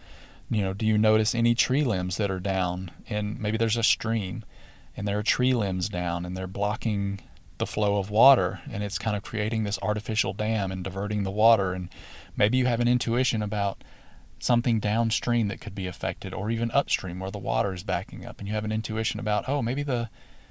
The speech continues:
the otters or, or beavers upstream are having problems, or what about the fish that need to get through, you know, something like that. So,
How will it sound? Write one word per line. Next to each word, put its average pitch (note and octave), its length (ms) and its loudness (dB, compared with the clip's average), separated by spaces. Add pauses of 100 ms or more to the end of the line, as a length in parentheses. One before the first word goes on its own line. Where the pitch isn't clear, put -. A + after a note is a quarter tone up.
(400)
the A2 80 4
otters G#2 480 6
or, G2 360 -4
or G2+ 40 -2
beavers G#2+ 400 0
upstream G#2+ 480 0
are F#2+ 60 0
having F#2 300 -2
problems, F#2 400 -2
or G2 120 -4
what G#2 140 -4
about C3+ 220 0
the B2+ 80 -4
fish - 320 -2
that F2+ 120 -6
need F2 140 -6
to - 80 -12
get - 140 -10
through, F2+ 140 -8
you A2+ 100 -2
know, G#2 120 2
something E3 320 2
like B2+ 220 0
that. A2 360 0
So, G#2+ 300 -2